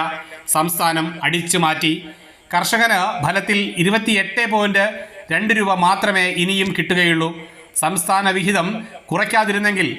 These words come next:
കർഷകന് ഇരുപത്തിയൊൻപത് പോയിന്റ് ആറ് മൂന്ന് രൂപ കിട്ടുമായിരുന്നു. രണ്ടാം പിണറായി സർക്കാർ ഉറപ്പാണ് എൽ ഡി എഫ് എന്നും പറഞ്ഞ് കയറിയിട്ട് നെല്ലിൻ്റെ സംസ്ഥാന വിഹിതം വർദ്ധിപ്പിച്ചിട്ടില്ല.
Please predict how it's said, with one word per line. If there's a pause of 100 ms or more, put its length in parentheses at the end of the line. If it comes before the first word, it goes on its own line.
(320)
കർഷകന് (160)
ഇരുപത്തിയൊൻപത്
പോയിന്റ് (540)
ആറ് (120)
മൂന്ന്
രൂപ (140)
കിട്ടുമായിരുന്നു. (520)
രണ്ടാം
പിണറായി
സർക്കാർ (480)
ഉറപ്പാണ് (180)
എൽ
ഡി
എഫ് (120)
എന്നും
പറഞ്ഞ്
കയറിയിട്ട് (480)
നെല്ലിൻ്റെ
സംസ്ഥാന (120)
വിഹിതം
വർദ്ധിപ്പിച്ചിട്ടില്ല.